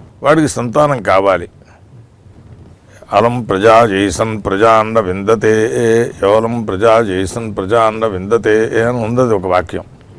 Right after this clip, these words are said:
సంతానం కనడానికి సమర్థుడే ఉన్నాడు, కానీ సంతానం కలగటం లేదు. డాక్టర్స్ దగ్గరికి వెళ్తే "లోపాలు ఏం లేవండి" అని చెబుతూ ఉంటారు. అటువంటి వారికి ఒక యాగం చెప్పబడింది.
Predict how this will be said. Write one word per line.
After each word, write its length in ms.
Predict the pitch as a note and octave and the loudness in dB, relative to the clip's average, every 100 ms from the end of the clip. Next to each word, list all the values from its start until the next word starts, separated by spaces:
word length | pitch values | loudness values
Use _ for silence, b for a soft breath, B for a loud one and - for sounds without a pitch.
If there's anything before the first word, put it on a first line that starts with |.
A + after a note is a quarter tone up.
| B B B B B | B B B B B
సంతానం 520 | - G2+ C3 D3+ D3+ D3 | -6 0 4 4 4 2
కనడానికి 460 | C#3+ C#3+ D3 F3 | 4 4 4 4
సమర్థుడే 580 | A#2+ C3 B2+ A#2 C3 C3+ | 2 0 -2 -2 0 2
ఉన్నాడు, 500 | C3 G#2 F#2+ F2+ F#2+ - | 2 0 0 -2 -6 -2
కానీ 220 | C3+ D#3 | 0 0
సంతానం 460 | A2+ G#2+ A2+ A#2+ C#3 | -2 0 0 0 -2
కలగటం 420 | E2+ E2 D#2+ D#2+ | -4 -4 -8 -12
లేదు. 200 | D2 - - - - | -14 -16 -20 -16 2
డాక్టర్స్ 380 | A2 G2 B2+ A#2+ | 2 2 -2 -2
దగ్గరికి 240 | B2 A#2+ | -2 -2
వెళ్తే 300 | A#2 A2 D3+ | -2 -2 0
"లోపాలు 400 | A2+ G#2+ C3 B2+ | 2 2 2 0
ఏం 160 | A#2 A2+ | 0 0
లేవండి" 460 | G#2 G#2+ F#2+ F2+ | 0 -2 -2 -4
అని 100 | G2+ | -4
చెబుతూ 320 | A#2+ F2+ E2 | -8 -10 -10
ఉంటారు. 360 | D2 - - - - - - B B B B - | -16 -18 -20 -20 -20 -20 -20 B B B B -2
అటువంటి 340 | C#3+ E3+ E3+ E3 | 2 2 2 4
వారికి 340 | D#3 C#3+ F3 | 4 2 -2
ఒక 80 | D3+ | -2
యాగం 340 | A#2+ A2 B2+ | 0 0 0
చెప్పబడింది. 840 | A2+ F2 E2+ D2+ D2 - _ - | -6 -10 -12 -16 -20 -20 _ -20